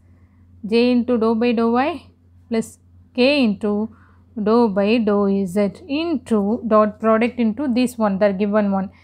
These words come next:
A X minus five Y, five Y into I,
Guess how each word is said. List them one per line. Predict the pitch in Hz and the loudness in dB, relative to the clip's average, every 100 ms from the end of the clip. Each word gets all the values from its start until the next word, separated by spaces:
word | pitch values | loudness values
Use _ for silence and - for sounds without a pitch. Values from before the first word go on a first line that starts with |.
| - - - | -20 -20 -4
A | 233 240 247 | 0 2 2
X | 247 - 233 | -2 -4 -2
minus | 226 226 226 - | 0 0 -2 -4
five | - 226 220 226 | -4 -2 0 0
Y, | 226 240 285 - _ _ - _ - - _ _ _ - - - - | 0 0 -2 -10 _ _ -20 _ -20 -20 _ _ _ -20 -20 -20 -2
five | 214 202 208 | 0 2 0
Y | 196 202 220 - - - - _ _ _ _ _ _ _ - - - - | 0 -2 -4 -12 -20 -20 -20 _ _ _ _ _ _ _ -20 -20 -20 -2
into | 226 220 214 | 0 2 4
I, | 202 208 247 | 4 4 0